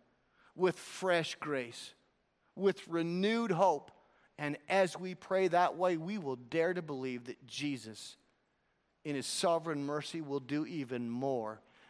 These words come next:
than we could think or imagine. And we too anticipate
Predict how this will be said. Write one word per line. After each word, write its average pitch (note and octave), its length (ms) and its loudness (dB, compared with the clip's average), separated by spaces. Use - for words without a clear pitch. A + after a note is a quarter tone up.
than D3 180 0
we C#3 100 -2
could B2 200 -8
think A#2 400 -8
or B2+ 160 -2
imagine. A2 540 -8
And A2+ 100 -16
we C3+ 180 -4
too C#3 360 -2
anticipate B2 720 -8